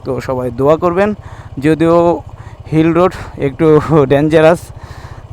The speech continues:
আর কেন যেন মনে হচ্ছে পিছনের ব্রেকটা একটু কম ধরতেছে,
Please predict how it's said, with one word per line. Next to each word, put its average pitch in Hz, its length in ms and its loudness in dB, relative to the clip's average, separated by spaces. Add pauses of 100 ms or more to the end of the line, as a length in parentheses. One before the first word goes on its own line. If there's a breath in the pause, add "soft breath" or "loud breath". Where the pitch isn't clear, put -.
আর 131 460 0 (1500 loud breath)
কেন 190 200 2
যেন 202 240 4
মনে 185 240 2
হচ্ছে 180 360 2
পিছনের 165 460 -2
ব্রেকটা 165 480 0
একটু 160 240 -2
কম 160 320 0
ধরতেছে, 156 520 -2